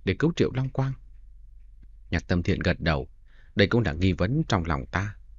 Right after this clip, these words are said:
Vấn đề lớn nhất của âm mưu là bất luận ngươi tìm được bao nhiêu lý do, vẫn luôn có chỗ mâu thuẫn. Vấn đề thứ nhất mà Lạc Cẩu Chân đưa ra chính là vấn đề lớn nhất trong bố cục lần này.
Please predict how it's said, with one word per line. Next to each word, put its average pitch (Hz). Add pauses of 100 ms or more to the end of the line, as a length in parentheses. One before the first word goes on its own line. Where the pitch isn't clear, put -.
(480)
Vấn 156
đề 131
lớn 120
nhất 180
của 120
âm 95
mưu 92 (260)
là 98
bất 180
luận 85
ngươi 151
tìm 85
được -
bao 135
nhiêu 123
lý 123
do, 123 (340)
vẫn 120
luôn 87
có 95
chỗ 110
mâu 90
thuẫn. 165 (680)
Vấn 156
đề 123
thứ 127
nhất 196
mà 90
Lạc 82
Cẩu 76
Chân 107
đưa 123
ra 113 (220)
chính 165
là 95
vấn 139
đề 76
lớn 120
nhất 175 (180)
trong 92
bố 127
cục -
lần 78
này. 71